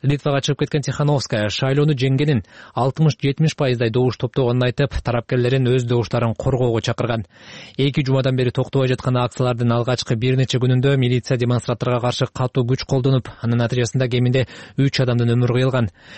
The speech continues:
Евро биримдик менен Кошмо Штаттар шайлоонун жыйынтыгын сынга алышып, митингчилер туш болгон зомбулукту айыптап келишет. Жыйырма төртүнчү августта Литвада акшнын мамлекеттик катчысынын орун басары Стивен Биган менен сүйлөшүп, Беларустагы кырдаалды талкуулаганы жатат.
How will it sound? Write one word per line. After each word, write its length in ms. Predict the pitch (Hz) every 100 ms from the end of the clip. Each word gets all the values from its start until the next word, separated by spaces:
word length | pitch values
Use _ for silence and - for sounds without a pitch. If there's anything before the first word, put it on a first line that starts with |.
| - -
Евро 300 | 143 143 131
биримдик 320 | 127 127 123
менен 160 | 127 120
Кошмо 360 | 131 123 139
Штаттар 360 | 123 123 - 139
шайлоонун 440 | - 127 123 120
жыйынтыгын 480 | 98 123 123 120 117
сынга 260 | - 131 135
алышып, 360 | 135 135 110 - -
митингчилер 560 | 120 127 135 117 143 131
туш 260 | - 131
болгон 280 | 139 127 131
зомбулукту 580 | 120 123 117 110 - 120
айыптап 360 | 113 113 117
келишет. 380 | - 120 123 - - - - - - -
Жыйырма 240 | - 147 143
төртүнчү 340 | 139 139 127
августта 380 | 123 120 - 143 - 120 123 120 - 135 135
Литвада 500 | 123 120 120 117 120
акшнын 420 | - 135 127 104 101
мамлекеттик 420 | 123 127 127 -
катчысынын 480 | 131 127 - 131 131
орун 180 | 135
басары 340 | 135 120 135 139
Стивен 460 | - 139 131 127 90 82 95
Биган 300 | 131 131 123
менен 200 | 117 113
сүйлөшүп, 460 | - 127 - 147 - - - - -
Беларустагы 500 | 127 120 - 123 -
кырдаалды 380 | 127 127 120
талкуулаганы 560 | 113 127 127 127 120 113
жатат. 380 | 113 117 110